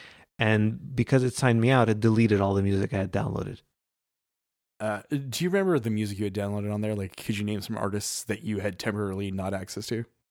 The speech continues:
Speaker 1: Um, I had downloaded some, um, Churches and some, uh, Radiohead. Have you heard of them? Radiohead?
Speaker 2: Who?
Speaker 1: Radiohead. They're a band from, um, the United Kingdom. Um, I had downloaded some, um,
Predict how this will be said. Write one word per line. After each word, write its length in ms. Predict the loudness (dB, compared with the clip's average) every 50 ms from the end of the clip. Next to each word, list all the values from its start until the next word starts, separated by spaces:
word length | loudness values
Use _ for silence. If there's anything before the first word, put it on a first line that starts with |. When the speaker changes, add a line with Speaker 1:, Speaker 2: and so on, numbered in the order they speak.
| _ _ _ _ _ _ 4
Speaker 1:
Um, 320 | 6 8 8 8 8 6
I 140 | 6 6 8
had 160 | 8 8 10
downloaded 500 | 10 10 10 10 10 10 10 8 6 4
some, 580 | 2 4 6 8 10 10 10 8 6 4 4 2
um, 600 | 0 0 -2 -2 -2 -2 -4 -4 -6 -6 -8 -10 -14 -12 -8
Churches 480 | -8 -6 -4 -2 0 0 0 -2 -6 -12 _ _ _ _ _ _ -20 -20 _ _
and 460 | -6 -4 -2 -2 -4 -4 -6 -6 -8 -10 -10
some, 580 | -8 -4 -2 0 0 0 0 -2 -4 -6 -6 -8 -10
uh, 640 | -12 -16 -16 -14 -12 -12 -12 -12 -12 -12 -14 -14 -16 -16 -18 -16 -8 -4
Radiohead. 580 | -2 0 0 2 2 2 2 2 2 2 0
Have 100 | -2 -2
you 80 | 0 0
heard 100 | 2 2
of 60 | 2
them? 240 | 2 2 2 0 -2 _ -4
Radiohead? 200 | -2 0 4 6
Speaker 2:
Who? 520 | 6 4 4 0 -6 -12 -12 -12 -12 -12 -16 _ -6
Speaker 1:
Radiohead. 460 | 2 6 6 8 8 8 6 4 4 4
They're 200 | 4 4 4 4
a 40 |
band 440 | 4 4 4 4 2 2 0 -2 -6
from, 400 | -4 0 2 2 4 2 2 0 -4 -8 -16 -20 -20 -20 -20 _ -4
um, 400 | 0 0 2 2 2 0 0 0
the 100 | 4 6
United 400 | 6 8 8 8 6 6 4 4
Kingdom. 340 | 4 2 4 4 2 0 -2 _ _ _ _ -20 -20 -20 -20 -20 -20 -20 _ _ -4
Um, 340 | -2 0 0 0 0 0 0
I 120 | 2 4
had 220 | 4 4 4 4
downloaded 720 | 4 4 6 6 6 6 6 8 8 6 6 4 0 -6 -6
some, 500 | -2 0 2 4 4 4 2 2 0 -2 -2
um, 540 | -2 -2 0 0 -2 -2 -4 -6 -6 -8